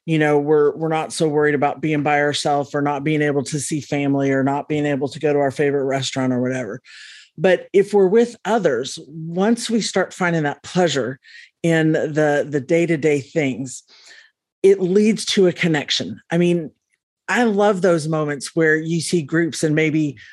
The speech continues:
one person starts to giggle and then another person joins in.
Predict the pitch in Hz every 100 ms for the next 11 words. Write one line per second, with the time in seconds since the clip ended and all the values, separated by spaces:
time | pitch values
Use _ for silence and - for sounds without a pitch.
0 | - _ _ - 180 196 185 190 185 160
1 | 175 151 - 175 151 156 151 147 147 151
2 | 147 147 143 139 151 - 143 131 139 135
3 | 127 135 131